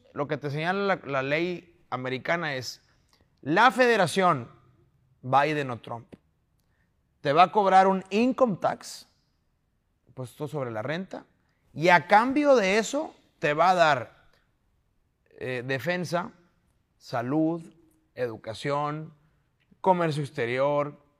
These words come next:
customs, etcétera. Entonces, la ciudadanía tiene bien claro, y a cambio de mi I C R tengo todos estos servicios de la federación. Y luego los estados, el ente subnacional, cobra el impuesto al consumo,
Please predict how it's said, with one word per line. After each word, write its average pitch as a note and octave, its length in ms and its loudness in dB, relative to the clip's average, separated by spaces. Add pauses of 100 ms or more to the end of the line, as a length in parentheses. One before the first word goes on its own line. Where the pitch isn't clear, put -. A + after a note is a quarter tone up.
(520)
customs, D3 920 0 (380)
etcétera. - 540 -10 (480)
Entonces, - 260 -10
la E3 80 4
ciudadanía E3+ 420 4
tiene A3 240 2
bien G#3+ 200 4
claro, C#3+ 300 2
y C3 80 0
a C3 100 -2
cambio G#3 300 0
de F#3+ 100 -2
mi F#3+ 180 -4
I G3+ 60 -2
C G3+ 220 -2
R G#3+ 360 -4 (140)
tengo E3 280 -2
todos F#3+ 360 6
estos - 160 -16
servicios D3+ 680 -6
de B2+ 120 -4
la B2 100 -4
federación. G#2 500 -12 (1160)
Y C3 120 -6
luego F3 300 2
los A#3 200 0
estados, G3 880 0 (320)
el B2 180 -6
ente D#3 280 -2
subnacional, F3 1000 -2 (400)
cobra C#3 300 2
el E3 80 0
impuesto C3 420 -6
al C3+ 120 -6
consumo, D3+ 680 -4